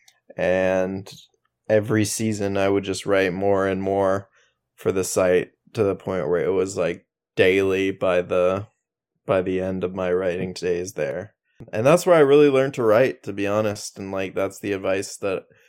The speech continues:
I give people always is just, like, read and write as much as you can and try to find a platform that gives you that freedom. And that's what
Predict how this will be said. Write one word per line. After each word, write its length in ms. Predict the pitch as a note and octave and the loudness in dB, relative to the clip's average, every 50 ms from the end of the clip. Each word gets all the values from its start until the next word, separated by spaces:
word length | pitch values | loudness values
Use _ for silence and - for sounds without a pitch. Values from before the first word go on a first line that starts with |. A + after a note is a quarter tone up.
| _ _ _ _ _ | _ _ _ _ _
I 220 | - - G2 G2+ G2+ | -2 0 0 0 0
give 460 | G2 F#2 - G2 G2 G2 G2 G2 _ | -2 -4 -4 -2 -2 -2 -2 -6 _
people 360 | - G#2+ G2+ G2 - F#2+ G2 | -10 -10 -10 -8 -6 -4 0
always 480 | G2 F#2+ G2 G2 G2+ G2+ G2 F#2+ G2+ - | 2 2 2 2 2 -2 -4 -6 -8 -14
is 140 | F#2+ - - | -18 -18 -16
just, 240 | - F#2+ G2 - | -16 -16 -12 -6
like, 220 | F#2+ F#2+ F#2+ F#2 - | -4 -4 -4 -4 -6
read 320 | - G2 G2 G2 G2 G2 G2+ | -10 -8 -6 -6 -6 -4 -6
and 160 | G2 G2 G2 | -6 -6 -4
write 280 | G2 F#2+ G2 G2 F#2+ | -2 0 -2 0 -2
as 140 | G2 F#2+ G2 | -2 -4 -4
much 260 | G2+ G2 G2 F#2 - | -6 -8 -8 -8 -8
as 120 | G2 F#2+ G2 | -12 -10 -10
you 120 | F#2+ F#2 | -10 -12
can 520 | - - G2+ G2+ G2+ G2 F#2+ G2 G2 F#2 - | -10 -8 -6 -6 -4 -4 -6 -6 -8 -10 -10
and 420 | - G2+ G#2 G2+ G2+ G2 - - _ _ _ _ _ _ _ _ | -8 -8 -8 -8 -8 -12 -14 -18 _ _ _ _ _ _ _ _
try 340 | - - - A#2+ A2 A2+ A2 | -12 -2 0 2 4 4 4
to 80 | A2 | 2
find 560 | A2 - - G#2+ G#2+ G#2+ A2 G#2+ G#2 G2+ - - - G#2+ | 0 -2 -2 0 0 2 0 0 -2 -4 -12 -14 -18 -18
a 40 | |
platform 600 | - - A2 G#2 G#2 G2+ - - - G#2+ G#2+ G#2+ G#2 | -12 -4 -2 0 0 0 -2 -4 -4 -4 -4 -2 -4
that 200 | G2+ G2 - _ | -6 -8 -8 _
gives 300 | - G#2 G2+ G2 G2+ G#2+ | -6 -4 -4 -4 -6 -8
you 100 | A2 G#2+ | -4 0
that 180 | A2 A2+ A2 - | 0 0 0 -2
freedom. 500 | - A#2 A2+ A#2 B2 C3+ C#3 C#3+ D#3+ - - - _ _ _ _ _ _ - | -6 -8 -6 -4 -4 -4 -4 -6 -8 -14 -18 -20 _ _ _ _ _ _ -4
And 140 | A2 G#2+ | 0 0
that's 240 | G#2+ G#2 G#2 G#2 - | 2 0 0 -2 -2
what 220 | A2+ G#2 F2+ E2 | -2 -2 -2 -4